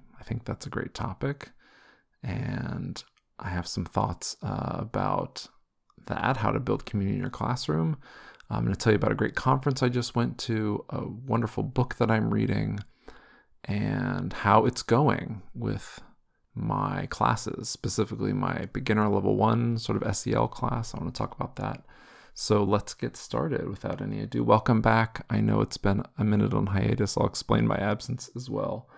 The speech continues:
And I hope you're doing good, teaching your C I and, uh,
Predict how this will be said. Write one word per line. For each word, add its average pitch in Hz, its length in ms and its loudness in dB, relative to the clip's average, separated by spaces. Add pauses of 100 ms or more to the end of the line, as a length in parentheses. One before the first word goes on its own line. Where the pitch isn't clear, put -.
(440)
And 98 380 -2
I - 80 -2
hope 95 280 0
you're 104 120 2
doing 101 320 2
good, 147 320 6 (720)
teaching 104 400 0
your 98 100 2
C 107 300 0
I 113 220 2 (120)
and, 101 480 -2
uh, 92 280 -2